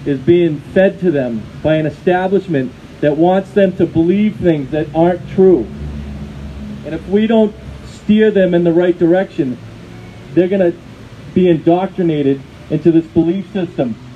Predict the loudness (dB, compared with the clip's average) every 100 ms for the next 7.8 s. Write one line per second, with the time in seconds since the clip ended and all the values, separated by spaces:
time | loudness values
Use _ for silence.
0 | -20 -20 -20 -20 -20 -10 -2 0 2 0
1 | -2 -4 -4 -4 -2 0 -2 -4 -4 -4
2 | -2 0 2 2 2 0 -6 -10 -14 -20
3 | -16 -2 -2 -2 -6 0 0 0 -2 -4
4 | -6 -12 -12 -4 -2 -2 -4 -6 -4 -4
5 | -4 -8 -18 -20 -16 -10 -2 0 0 0
6 | -2 -2 -4 -2 -2 -2 -4 -4 -6 -4
7 | 0 0 -2 -4 -4 -2 -4 -4